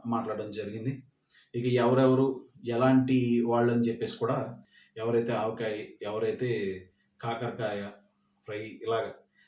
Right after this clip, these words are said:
ఒక్కొక్కరికి ఒక్కొక్క ఐటెం పేరు పెట్టి వాళ్ళని పోల్చమంటూ నాగార్జున చెప్పడం సోనియాకి,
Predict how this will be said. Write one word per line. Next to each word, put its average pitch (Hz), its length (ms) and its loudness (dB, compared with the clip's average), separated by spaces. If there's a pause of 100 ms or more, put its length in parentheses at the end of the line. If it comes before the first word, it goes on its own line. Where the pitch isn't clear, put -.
ఒక్కొక్కరికి 143 420 2
ఒక్కొక్క 139 260 2
ఐటెం 127 260 4
పేరు 127 200 4
పెట్టి 117 400 -2 (460)
వాళ్ళని 110 760 0 (160)
పోల్చమంటూ 123 680 2 (280)
నాగార్జున 120 380 -2
చెప్పడం 117 340 -4
సోనియాకి, 117 580 -8